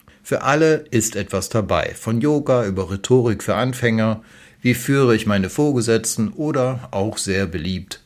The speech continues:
Projektmanagement. Warum so viele Mitarbeitende Projektmanagement-Schulungen absolvieren sollen,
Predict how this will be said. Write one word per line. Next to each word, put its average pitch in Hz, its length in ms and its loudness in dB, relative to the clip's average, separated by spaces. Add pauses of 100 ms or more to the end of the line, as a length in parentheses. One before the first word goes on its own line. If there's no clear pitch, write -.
(120)
Projektmanagement. - 1080 -4 (520)
Warum 120 280 6
so 139 180 6
viele 156 280 2
Mitarbeitende 101 640 2
Projektmanagement-Schulungen 104 1200 0
absolvieren 90 720 -4
sollen, 87 360 -4